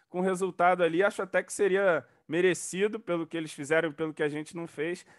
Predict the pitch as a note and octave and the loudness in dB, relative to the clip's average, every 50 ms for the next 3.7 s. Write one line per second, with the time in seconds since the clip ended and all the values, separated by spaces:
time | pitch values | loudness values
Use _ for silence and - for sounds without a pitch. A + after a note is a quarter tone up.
0 | _ _ - F#3 F3+ F#3 F3+ F3+ F3 - F3+ F#3 E3 F#3 F3+ D#3+ - - D3+ D#3 | _ _ -4 -2 0 2 2 2 2 0 -2 -2 0 0 -2 -2 2 4 6 6
1 | E3+ F3 F#3 F#3 F3+ _ _ _ _ - D#3+ F#3 F3 E3 E3 F3 E3+ D3 C#3+ D3 | 6 6 4 2 0 _ _ _ _ 0 2 4 4 4 2 0 0 2 2 2
2 | D#3+ E3 - - - E3 D3+ D#3+ D#3 C3+ A#2 B2 F3 F#3+ F3+ - F3 E3+ D#3+ D#3 | 2 2 -2 -4 -6 -4 -2 -2 -4 -4 -4 -4 -6 -6 -6 -6 -4 -4 -2 0
3 | D#3+ D#3+ D#3 - - D3+ C#3+ - - E3+ E3 D3 C3 A2 | -2 -4 -4 -6 -8 -8 -8 -6 -4 -2 0 0 0 -2